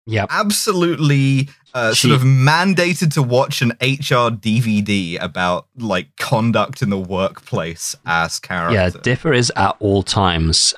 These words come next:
Speaker 1: about ten seconds off getting a lawsuit.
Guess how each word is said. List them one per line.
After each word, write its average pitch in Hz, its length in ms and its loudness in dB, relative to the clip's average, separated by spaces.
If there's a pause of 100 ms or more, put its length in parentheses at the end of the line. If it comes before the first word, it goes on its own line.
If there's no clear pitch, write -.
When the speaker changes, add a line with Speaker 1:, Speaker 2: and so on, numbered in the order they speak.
(120)
Speaker 1:
about 85 480 -4
ten 82 240 -2
seconds 87 440 0
off 80 180 -6
getting 85 240 0
a 85 60 2
lawsuit. 80 680 0